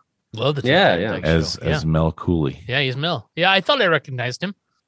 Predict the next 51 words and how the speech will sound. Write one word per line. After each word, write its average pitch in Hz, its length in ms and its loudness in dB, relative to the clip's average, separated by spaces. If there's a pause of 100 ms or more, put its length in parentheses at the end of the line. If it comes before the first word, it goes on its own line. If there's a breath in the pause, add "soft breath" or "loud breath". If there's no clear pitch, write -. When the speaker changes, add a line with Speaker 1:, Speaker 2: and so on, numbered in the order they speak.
(300)
Speaker 3:
Yeah, 92 120 0
he 87 100 0
shows 110 280 2
Speaker 2:
Uh, 113 40 2
Speaker 3:
up - 100 -8
on, 98 220 4
on 87 220 0
pre-, 87 320 -2
he, 113 360 -2
I 95 120 -2
mean, 90 180 -4
he 123 220 4
is 107 160 4
on, 98 380 4
like, 90 160 -2
a 90 140 0
ton 98 360 2
of 80 100 2
just 82 220 -6
all 85 160 2
these - 480 -4 (100)
ones 90 240 2
that, 87 300 -2 (160)
that, 87 220 -2
and 90 260 0 (100)
he - 160 -4
was 92 100 2
on 78 120 0
Mister - 260 -4
Ed 92 180 -2
for 98 180 2
a 95 40 4
while. 90 420 4 (360)
Speaker 1:
Hmm. 127 300 4 (180)
The 117 80 -10
famous 143 420 -10
Mister - 260 -18
Ed. 90 120 -20
Speaker 3:
Uh, 80 380 2
Leave 104 240 4
It 117 80 0
to 95 80 -2
Beaver, 92 380 4
he 82 120 2
was 78 100 -2
on 85 180 2
there 85 140 2
for 76 400 -4
twenty-three 95 720 2
episodes. - 840 -4 (280)
Speaker 1:
Hmm. 127 220 -4